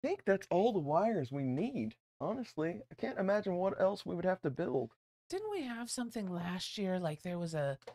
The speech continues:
Speaker 1: We
Speaker 2: volcano or something, and we were
Speaker 1: We did, but I
Speaker 2: we was
Speaker 1: can't remember the
Speaker 2: Well, there
Speaker 1: cause.
Speaker 2: were wildfires in Canada
Speaker 1: Mm-hmm.
Speaker 2: or some kinda
Speaker 1: Yeah, I can't
Speaker 2: last
Speaker 1: remember
Speaker 2: year,
Speaker 1: all the
Speaker 2: and we were
Speaker 1: details to
Speaker 2: getting
Speaker 1: it.
Speaker 2: that from, I think we were getting something from Canada last year.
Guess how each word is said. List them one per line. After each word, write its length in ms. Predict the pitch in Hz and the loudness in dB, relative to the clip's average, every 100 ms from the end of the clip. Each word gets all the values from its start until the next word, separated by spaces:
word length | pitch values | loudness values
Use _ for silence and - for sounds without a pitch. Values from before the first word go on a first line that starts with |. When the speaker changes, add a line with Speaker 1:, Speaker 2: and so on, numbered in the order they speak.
| _ _ | _ _
Speaker 1:
We 80 | - 196 | 8 10
Speaker 2:
volcano 680 | 196 151 262 254 262 240 233 | 10 8 6 8 6 6 6
or 160 | 226 | 2
something, 600 | - 240 226 226 233 220 | 4 2 2 0 -2 0
and 160 | 208 180 | 0 0
we 140 | 208 226 | -2 4
were 220 | 214 190 | 6 12
Speaker 1:
We 160 | 240 226 | 12 12
did, 380 | 175 254 302 | 12 12 12
but 100 | 254 | 12
I 40 | 214 | 12
Speaker 2:
we 60 | 220 | 10
was 60 | |
Speaker 1:
can't 180 | 233 233 | 8 10
remember 400 | 220 220 208 214 | 10 10 8 8
the 80 | 190 - | 8 10
Speaker 2:
Well, 260 | 208 190 202 | 10 10 10
there 120 | 202 | 10
Speaker 1:
cause. 20 | |
Speaker 2:
were 100 | 190 | 8
wildfires 800 | 185 208 240 247 247 240 233 247 | 10 12 12 12 10 10 10 8
in 120 | 208 180 | 2 -2
Canada 460 | 208 202 220 208 208 208 | 0 0 2 6 10 10
Speaker 1:
Mm-hmm. 100 | 208 | 8
Speaker 2:
or 40 | 165 | 6
some 260 | - 208 | 0 -4
kinda 440 | 202 202 196 175 160 - | -4 -4 0 -2 -4 2
Speaker 1:
Yeah, 200 | 165 143 | 8 10
I 100 | - 170 | 10 8
can't 200 | 233 208 | 8 10
Speaker 2:
last 100 | 208 | 10
Speaker 1:
remember 240 | 208 185 | 10 10
Speaker 2:
year, 220 | - 180 | 12 12
Speaker 1:
all 60 | 170 | 10
the 80 | 170 | 6
Speaker 2:
and 160 | 156 | 2
we 100 | 185 233 | 4 6
were 100 | 226 | 6
Speaker 1:
details 20 | |
to 20 | 196 | 6
Speaker 2:
getting 240 | 202 - | 4 4
Speaker 1:
it. 40 | 185 | 4
Speaker 2:
that 280 | 185 185 - - | 4 2 -2 0
from, 440 | 180 165 156 151 - | 2 2 -2 -6 -2
I 140 | 190 | -2
think 180 | 240 240 | -2 -6
we 120 | 226 | -4
were 100 | 202 | -2
getting 220 | 175 180 - | 0 0 0
something 300 | 190 - 147 | -4 -4 -8
from 180 | 156 | -4
Canada 500 | 143 170 165 147 139 139 | -2 -2 -4 -6 -8 -6
last 440 | 147 147 143 - | -2 -2 -4 -8
year. 280 | 139 135 143 | -4 -2 -4